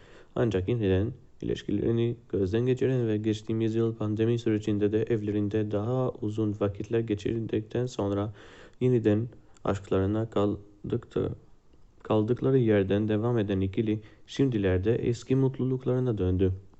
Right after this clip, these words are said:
Beren Saat da içindeki mutluluğu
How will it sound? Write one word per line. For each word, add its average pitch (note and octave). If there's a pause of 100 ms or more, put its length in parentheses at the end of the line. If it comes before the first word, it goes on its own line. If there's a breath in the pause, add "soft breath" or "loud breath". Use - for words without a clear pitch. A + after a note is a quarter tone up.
(600)
Beren F#2+
Saat G#2
da A2
içindeki A2
mutluluğu G#2+